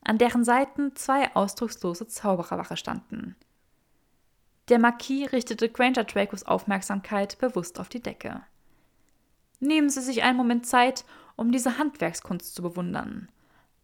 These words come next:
Eine Darstellung der sieben islamischen Himmel, durch welche die Seele nach dem Tod aufsteigen muss.“ Wunderschön.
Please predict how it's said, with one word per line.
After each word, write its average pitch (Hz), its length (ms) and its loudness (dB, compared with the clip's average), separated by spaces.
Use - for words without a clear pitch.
Eine 254 160 2
Darstellung 226 600 4
der 226 120 2
sieben 262 340 2
islamischen 233 540 2
Himmel, 247 380 2
durch 240 260 0
welche 277 300 6
die 254 120 -2
Seele 269 560 2
nach 240 200 0
dem 269 200 -6
Tod - 320 -4
aufsteigen 165 600 -4
muss.“ - 380 -10
Wunderschön. - 840 -4